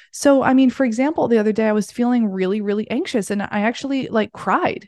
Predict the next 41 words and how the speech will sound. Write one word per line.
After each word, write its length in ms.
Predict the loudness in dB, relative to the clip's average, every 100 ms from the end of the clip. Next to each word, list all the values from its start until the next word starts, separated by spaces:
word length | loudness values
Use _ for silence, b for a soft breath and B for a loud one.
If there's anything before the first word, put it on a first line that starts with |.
| -2
'cause 160 | 0
I 80 | 0
was 120 | -2
so 200 | 0 0
anxious 360 | 2 -2 -2 -2
that 120 | -2
it 80 | 0
just 260 | -4 -6 -4
burst 320 | -2 0 0
out 160 | 0
of 140 | 0 -4
me. 180 | -8 -4
And 120 | 0
I 120 | 4
never 420 | 4 6 4 2 -2
cry 400 | -4 -4 -4 -2
out 160 | 0
of 140 | 0 0
anxiety 640 | -2 -2 -2 0 0 -2
or 140 | -4
fear 480 | -6 -4 0 2 2
or 200 | 0 -2
anything. 400 | 0 2 2 -2
I'm 300 | -2 0 2
usually 300 | 2 2 -2
crying 280 | -4 -4 -4
happy 340 | -4 -6 -6 -6
tears 300 | -4 -4 0
all 160 | 0
the 80 | 0
time. 280 | -4 -6 -8 B B B
It's 100 | -4
very 400 | 2 4 4 4
rare 240 | 4 4
that 140 | 2 2
I 80 | 2
will 160 | 0
cry 340 | 0 0 0 0
because 320 | -4 -2 -2
I'm 180 | -2 -4
upset. 540 | -8 -2 0 0